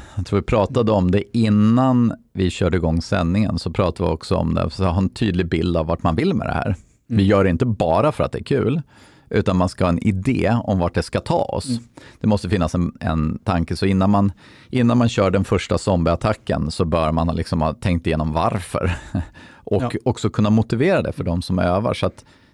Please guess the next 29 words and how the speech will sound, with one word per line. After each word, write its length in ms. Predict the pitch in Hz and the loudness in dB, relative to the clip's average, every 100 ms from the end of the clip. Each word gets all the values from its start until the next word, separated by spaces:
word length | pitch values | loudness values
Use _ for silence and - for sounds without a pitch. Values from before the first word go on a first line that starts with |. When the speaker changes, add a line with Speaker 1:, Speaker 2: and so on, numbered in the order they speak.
| _ | _
Speaker 1:
det 100 | 98 | 0
makes 340 | 95 95 - | 2 0 -4
sense 460 | - 113 - - - | -6 -6 -6 -8 -2
i 20 | |
Speaker 2:
Mm. 120 | 127 | 0
Speaker 1:
vardagen. 440 | 107 117 - - 95 | 0 0 -2 -6 -6
Håller 240 | 104 98 | -2 0
Speaker 2:
Ja. 60 | 107 | 0
Speaker 1:
du 0 | |
med 220 | 101 - | 0 -2
där? 60 | - | -2
Speaker 2:
Jajamän. 360 | 123 139 120 117 - | -2 -2 -6 -10 -6
Eh, 140 | 117 110 117 | -6 -6 -6
ja, 160 | 139 135 | -2 -2
det 100 | 131 | 0
är 40 | |
ju 120 | 147 | 0
jätteviktigt 480 | 135 120 135 131 117 | 0 -2 -4 -4 -4
att 160 | 113 - | -4 -4
man 120 | 110 | -4
har 200 | 120 127 | -2 -2
ett, 220 | 107 - | -4 -6
eh, 80 | 113 | -8
tydligt 300 | 117 107 95 | -4 -4 -4
syfte 260 | 107 - | -8 -6
med 140 | 110 104 | -6 -6
sin 120 | 104 | -8
övning 320 | 101 101 101 | -8 -8 -6
och 240 | 101 98 | -6 -6